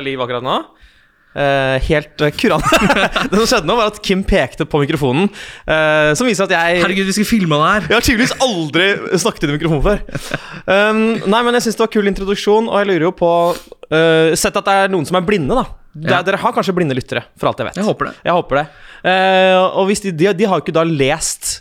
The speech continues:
Speaker 1: eh, beskrivelsen av episoden, der det kanskje står Hasse Hope.
Speaker 2: Mm.
Speaker 1: Så når du da liksom begynner å si sånn, «Ja, vi har med oss, eh, kanskje en av Norges morsomste mennesker»,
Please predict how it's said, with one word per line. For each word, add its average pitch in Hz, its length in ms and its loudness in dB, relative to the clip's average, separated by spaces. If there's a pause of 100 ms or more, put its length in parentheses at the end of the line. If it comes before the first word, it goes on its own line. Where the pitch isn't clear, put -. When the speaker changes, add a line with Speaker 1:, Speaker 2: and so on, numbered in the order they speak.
(120)
Speaker 1:
eh, 160 360 2
beskrivelsen 139 580 -2
av 135 80 -2
episoden, 143 260 -2
der 151 120 0
det 131 60 -6
kanskje 127 160 -4
står 117 200 -2
Hasse 127 160 -2
Hope. 151 240 -2 (200)
Speaker 2:
Mm. 117 240 -6
Speaker 1:
Så - 140 -4
når 170 200 0 (140)
du 151 180 0
da 151 120 2
liksom 156 140 -2
begynner 143 160 -2
å - 20 -2
si 139 60 0
sånn, 131 160 0
«Ja, 220 160 2
vi 175 120 0
har 151 100 2
med 131 100 -2
oss, 127 180 -4
eh, 135 200 2
kanskje 143 320 -2
en 143 300 2
av 143 80 -2
Norges 139 240 -2
morsomste 160 520 0
mennesker», 151 300 0